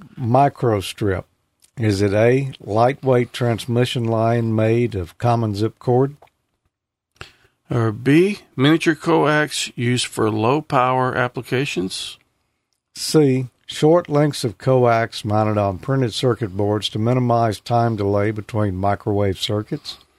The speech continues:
Speaker 2: Or D, precision printed circuit conductors above a ground plane that provides constant impedance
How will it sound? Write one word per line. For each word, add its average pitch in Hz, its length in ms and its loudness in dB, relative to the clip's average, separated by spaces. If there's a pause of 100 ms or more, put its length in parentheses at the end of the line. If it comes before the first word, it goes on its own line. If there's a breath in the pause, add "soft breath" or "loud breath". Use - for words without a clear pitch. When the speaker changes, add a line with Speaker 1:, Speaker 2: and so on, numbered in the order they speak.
(540)
Speaker 2:
Or 151 100 2
D, 208 640 0
precision 202 640 2
printed 170 440 2
circuit 143 460 -2 (100)
conductors 131 840 0 (500 soft breath)
above 156 760 0 (320)
a 117 80 -6
ground 139 440 2
plane 104 540 -2 (120)
that - 140 -12
provides 110 580 -2
constant 151 720 -4 (480 soft breath)
impedance 123 840 -2